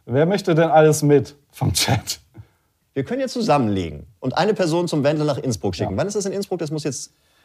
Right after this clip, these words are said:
Speaker 1: Äh,
Speaker 2: Monaten sein.
Speaker 1: zehnter Mai ist das,
Speaker 2: Zehnter
Speaker 1: glaube
Speaker 2: Mai.
Speaker 1: ich. Und, äh, in der Schweiz am vierten Mai. Keine Ahnung, warum ich das sage und <laughs> diese Sache promote. Aber ich darf's jetzt. Ähm,
Speaker 2: Ja, kauft mehr Tickets.
Speaker 1: ja.
Speaker 2: Ist das Event-Team?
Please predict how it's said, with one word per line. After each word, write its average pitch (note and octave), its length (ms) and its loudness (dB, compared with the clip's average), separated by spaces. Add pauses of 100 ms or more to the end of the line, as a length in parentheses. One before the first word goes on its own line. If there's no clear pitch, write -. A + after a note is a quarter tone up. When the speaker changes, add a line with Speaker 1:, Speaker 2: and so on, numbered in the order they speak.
(160)
Speaker 1:
Äh, B2 100 -2
Speaker 2:
Monaten A#2 200 4
sein. F2+ 100 -2
Speaker 1:
zehnter G3 380 4
Mai G#2 320 2
ist F#2 240 -8
das, G2 100 -4
Speaker 2:
Zehnter A2 220 -2
Speaker 1:
glaube B2 180 0
Speaker 2:
Mai. G#3+ 60 -2
Speaker 1:
ich. - 180 -14
Und, B2 480 -2
äh, A#2 200 -2
in B2 140 -6
der A#2 120 2
Schweiz C3+ 320 2
am A2+ 220 -4
vierten F#3+ 320 -2
Mai. A2+ 180 2
Keine F3 320 -4
Ahnung, G3 240 -2
warum D3+ 200 4
ich D#3+ 100 -4
das B2+ 200 -2
sage C#3+ 320 4
und A#2 300 -2
<laughs> - 40 -8
diese F3 260 6
Sache D#3+ 260 0
promote. C3+ 680 2 (240)
Aber A3+ 180 4
ich - 100 0
darf's C#4+ 360 2
jetzt. A2+ 440 -2 (520)
Ähm, D#3 160 8
Speaker 2:
Ja, E3 460 4
kauft G#3+ 280 -2
mehr G#3+ 160 2
Tickets. E3 240 0
Speaker 1:
ja. C3 60 4
Speaker 2:
Ist B2 80 4
das E3 80 0
Event-Team? A3+ 520 0